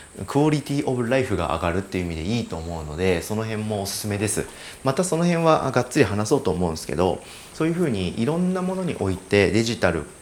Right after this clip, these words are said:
て、えー、押し寄せてきてるし、それを拒否せずにですね、前向きに捉えて使うと、暮らしがすげえか-、軽くなって、楽しくなって便利になるんで、えー、その辺を僕は、あ、おすすめしたいなと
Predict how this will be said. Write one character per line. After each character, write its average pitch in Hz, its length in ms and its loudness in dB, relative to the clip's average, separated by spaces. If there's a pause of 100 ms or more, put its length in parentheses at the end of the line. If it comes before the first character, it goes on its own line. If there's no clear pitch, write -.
(140)
て、 90 300 2 (240)
え 87 420 0
ー、 - 80 -20
押 107 120 0
し 139 80 2
寄 147 100 6
せ 143 120 0
て - 100 -4
き - 100 -12
て 92 120 0
る 76 80 -4
し、 92 280 -2
そ - 160 -4
れ 160 80 2
を 165 120 0
拒 196 140 2
否 185 100 -4
せ 170 140 0
ず 127 120 -4
に 78 80 -4
で 71 120 -8
す - 120 -10
ね、 85 280 -2 (380)
前 143 140 2
向 165 120 0
き 165 140 -6
に 165 100 -2
捉 165 200 2
え 156 40 2
て 85 120 -4
使 90 240 -2
う 85 120 -4
と、 110 220 4
暮 - 180 -4
ら 147 80 0
し 156 140 -4
が 160 80 -2
す 123 220 -6
げ 170 160 2
え 143 60 2
か-、 - 240 -2 (100)
軽 135 220 0
く - 120 -2
な 160 80 0
っ - 120 -8
て、 82 260 -2 (360)
楽 143 200 -2
し - 80 -8
く 156 100 -4
な 151 120 -2
っ 151 40 -4
て - 100 -4
便 139 220 0
利 123 80 -2
に 90 60 0
な 87 80 0
る 80 140 -8
ん 76 100 -10
で、 87 320 4 (200)
え 101 100 0
ー、 - 20 -2
そ 143 160 -2
の 156 80 0
辺 160 200 0
を 143 60 4
僕 131 240 0
は、 113 320 2
あ、 98 80 2
お 95 80 0
す 104 120 -6
す 104 120 -6
め 101 80 0
し - 80 -6
た 104 140 2
い 85 60 0
な 76 100 -4
と - 240 -2